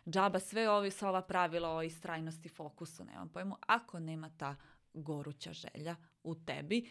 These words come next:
i mislim da te ona i brani od tih očekivanja, jer onda si ti zbog nje same što ispunjavaš samom sebi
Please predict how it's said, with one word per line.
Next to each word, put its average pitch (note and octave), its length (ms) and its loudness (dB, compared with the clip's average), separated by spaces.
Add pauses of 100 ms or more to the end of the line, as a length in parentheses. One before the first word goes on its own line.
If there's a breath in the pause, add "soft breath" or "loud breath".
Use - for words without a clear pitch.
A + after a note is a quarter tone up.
i G#3 80 -2
mislim G3+ 320 -2
da E3+ 80 -2
te E3 140 -8
ona F3+ 380 -4
i E3 220 -4
brani F3+ 560 -2
od - 220 -10
tih D#3 220 -10
očekivanja, E3+ 720 -6
jer F3 300 0
onda E3+ 220 0
si E3 140 -12
ti F3 200 -4
zbog D#3+ 220 -6
nje D#3+ 200 -2
same D#3+ 420 -4
što D#3+ 160 -8
ispunjavaš D#3+ 560 -6
samom D#3 400 -4
sebi G3 600 0